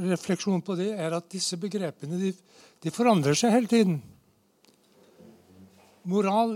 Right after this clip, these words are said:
jeg vokste opp med at begrepet moral, det var noe du lærte ved å lese bibelhistorien og høre på hva presten og læreren hadde å si om hva som var moralsk.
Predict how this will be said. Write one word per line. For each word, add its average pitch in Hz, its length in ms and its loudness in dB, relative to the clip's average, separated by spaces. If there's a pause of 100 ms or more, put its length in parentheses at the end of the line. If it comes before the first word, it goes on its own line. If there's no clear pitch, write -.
jeg 185 180 -4
vokste 208 460 0
opp - 220 -16 (200)
med 185 380 -4
at 233 160 -2 (260)
begrepet 170 480 -2
moral, 208 480 2 (640)
det 160 160 -4
var 202 160 -2
noe 196 280 0
du 190 100 0 (100)
lærte 190 600 0 (800)
ved 175 200 2
å 180 200 2
lese 185 400 2
bibelhistorien 170 960 0
og 170 180 2
høre 175 260 0
på 160 220 -2
hva 170 160 4 (640)
presten 160 480 0
og 175 120 2
læreren 165 480 0
hadde 151 260 -4
å 156 80 -6
si 160 500 -4
om 175 320 -4
hva 143 220 0
som 170 240 -4
var 139 180 0
moralsk. 139 720 -4